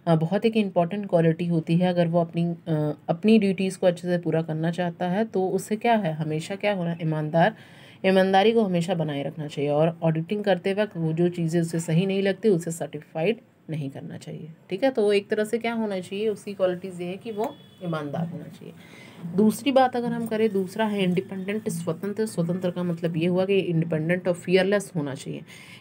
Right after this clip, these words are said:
Independent का मतलब ये हो कि स्वतंत्र और निर्भीक, means ऑडिटर को independent और fearless होना चाहिए, मतलब उसे management के दबाव में आकर, मतलब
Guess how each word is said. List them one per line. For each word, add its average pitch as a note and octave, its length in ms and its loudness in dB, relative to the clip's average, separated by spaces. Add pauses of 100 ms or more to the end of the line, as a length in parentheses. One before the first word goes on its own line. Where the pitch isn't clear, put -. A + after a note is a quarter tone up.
Independent G#3+ 580 2
का C#4 120 4
मतलब A#3 300 0
ये A#3 80 2
हो A#3 80 8
कि A3+ 140 0
स्वतंत्र G3+ 420 0
और G3 160 6
निर्भीक, E3+ 360 2
means G3+ 340 0
ऑडिटर E3 460 2 (720)
को D#3+ 200 4 (100)
independent F#3 720 4 (100)
और F#3+ 140 2
fearless D3+ 500 2
होना C#3+ 180 -8
चाहिए, C3 240 -6
मतलब G#3+ 360 -2
उसे A3+ 220 0
management F#3+ 720 -2
के G#3+ 180 0 (500)
दबाव E3+ 460 4
में A#3 180 0
आकर, F#3+ 360 -4
मतलब F#3 320 -4